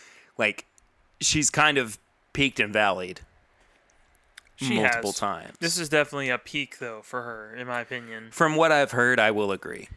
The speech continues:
Speaker 2: Yeah.
Speaker 1: I will totally agree.
Speaker 2: And to keep on the music train, my tips and bits this week are actually just a couple of artists I've been listening to.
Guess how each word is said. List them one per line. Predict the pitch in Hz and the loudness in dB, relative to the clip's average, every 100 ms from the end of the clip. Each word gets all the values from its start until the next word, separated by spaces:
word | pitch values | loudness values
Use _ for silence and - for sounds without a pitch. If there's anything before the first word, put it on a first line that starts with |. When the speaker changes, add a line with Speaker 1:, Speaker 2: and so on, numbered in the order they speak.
| _ _ _ _ _ | _ _ _ _ _
Speaker 2:
Yeah. | 131 120 113 | -12 -8 -2
Speaker 1:
I | 110 | -2
will | 98 | -2
totally | 113 101 92 - | -4 -4 -6 -12
agree. | - - - - - - | -16 -18 -20 -20 -20 -4
Speaker 2:
And | 143 139 127 | -4 -4 -6
to | 143 | -6
keep | 135 165 160 | -6 -6 -4
on | 143 | -2
the | 127 | -2
music | 135 139 123 | -6 -6 -8
train, | - 127 117 117 | -6 -6 -6 -6
my | 117 123 123 117 - _ _ _ _ _ _ | -2 0 0 -2 -6 _ _ _ _ _ _
tips | - 143 135 | -10 -8 -8
and | 123 | -6
bits | 123 - | -6 -8
this | 127 - | -12 -10
week | 127 120 | -10 -4
are | 117 | -2
actually | 127 - - 117 110 113 - | -2 -4 -8 -10 -12 -18 -14
just | 131 - | -10 -10
a | 131 | -8
couple | 131 123 | -8 -8
of | 113 | -4
artists | 117 120 - | -4 -4 -8
I've | 120 | -10
been | 113 | -10
listening | 117 123 123 113 | -10 -10 -10 -12
to. | - 110 | -14 -16